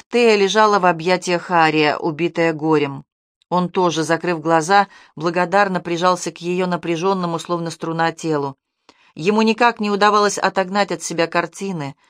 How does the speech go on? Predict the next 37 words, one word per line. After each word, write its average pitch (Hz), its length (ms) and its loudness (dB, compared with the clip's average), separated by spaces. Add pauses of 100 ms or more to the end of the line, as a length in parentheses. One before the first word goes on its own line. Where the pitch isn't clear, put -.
(320)
жуткие 220 520 0
картины, 208 480 0
от 180 220 0
которых 185 380 -4
во 180 120 2
рту 202 180 -4
оставался 180 540 -2
привкус 165 400 -8
золы. 156 480 -2 (580)
Он 175 140 -4
словно 208 320 0
наяву 226 400 2
видел, 185 260 0
как 180 180 -2
споткнулся 196 640 -4
и 175 40 -2
пошатнулся, 175 960 -6 (680)
как 185 180 -4
он 185 120 -2
поднялся 185 500 -2
на 165 240 -4
ноги, 143 360 -12 (300)
как 185 220 -2
бросился 226 540 2
на 208 100 0
противника 208 580 0
с - 60 -8
кинжалом 190 540 -2
в 180 40 -8
руке, 180 380 -2
как 165 280 -2
Викс 208 460 -6 (460)
нанёс 170 320 -4
свой 165 280 -4
первый 170 440 2
смертельный 151 680 -8
удар. 143 340 -4